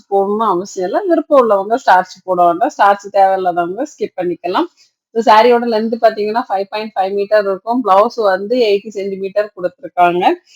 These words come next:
சாரியோட வித்லயே பிளவுஸும் இருக்கும். அது அந்த சாரிக்கு மேட்சிங்கா என்ன பிளவுஸ் வருமோ அதை கரெக்டா கொடுத்துருவாங்க. அது ரன்னிங் பிளவுஸ்ல தான் இருக்கும்.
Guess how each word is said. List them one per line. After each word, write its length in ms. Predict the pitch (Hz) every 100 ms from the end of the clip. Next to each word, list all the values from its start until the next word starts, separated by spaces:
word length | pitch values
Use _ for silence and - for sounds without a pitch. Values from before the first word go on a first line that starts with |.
| - _ -
சாரியோட 540 | 208 220 226 247 226
வித்லயே 380 | 220 208 202 220
பிளவுஸும் 480 | 233 190 190 233 226
இருக்கும். 420 | 196 170 - 240 285
அது 200 | 190 208
அந்த 180 | 214 226
சாரிக்கு 440 | 214 208 226 277 294
மேட்சிங்கா 480 | 185 202 - 214 226
என்ன 200 | 208 196
பிளவுஸ் 340 | 190 196 226 226
வருமோ 300 | 190 185 247
அதை 160 | 214
கரெக்டா 320 | 196 175 175
கொடுத்துருவாங்க. 540 | 208 196 185 180 180 202
அது 140 | 247
ரன்னிங் 340 | 208 180 202 208
பிளவுஸ்ல 380 | 185 190 175 170
தான் 140 | 202
இருக்கும். 360 | 175 156 220